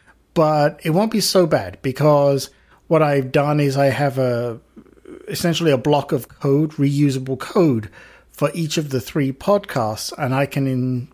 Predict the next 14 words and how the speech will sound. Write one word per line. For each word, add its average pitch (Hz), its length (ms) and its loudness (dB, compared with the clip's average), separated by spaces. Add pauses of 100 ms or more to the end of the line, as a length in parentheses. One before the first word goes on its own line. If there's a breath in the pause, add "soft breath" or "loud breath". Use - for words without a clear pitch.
put 160 180 0
that 139 260 0
at 143 160 -8
the - 80 -8
top 147 300 -6
of 123 220 -4
each 151 260 -6
of 131 240 -6
the 113 340 -4 (220 soft breath)
posts. - 680 -2 (460 soft breath)
And 135 220 0
once 151 260 0
that's 123 360 -4
done, 151 680 -2